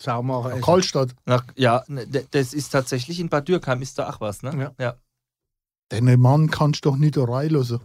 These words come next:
Speaker 3: Den
Speaker 2: Der
Speaker 3: haben
Speaker 2: hat,
Speaker 3: wir
Speaker 2: der hat doch einen Vollschaden.
Speaker 3: Den haben wir Ball in der Haut sitzen, zwei Tage lang.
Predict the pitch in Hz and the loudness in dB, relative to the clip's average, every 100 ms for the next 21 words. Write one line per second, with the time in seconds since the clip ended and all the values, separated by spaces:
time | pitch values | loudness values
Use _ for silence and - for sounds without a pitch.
0 | - - 104 110 127 127 131 156 151 139 | -10 -4 0 2 2 2 0 -2 0 -2
1 | - 180 220 - 113 113 - 123 113 113 | 0 -2 -2 -4 -6 -6 -8 -10 -8 -6
2 | 110 98 95 95 131 139 151 196 156 - | -6 -6 -6 -8 -6 -6 -4 -4 -4 -6
3 | 135 127 - 120 - _ _ - 120 107 | -10 -10 -8 -10 -12 _ _ -10 -8 -6
4 | 101 98 104 95 | -6 -6 -8 -10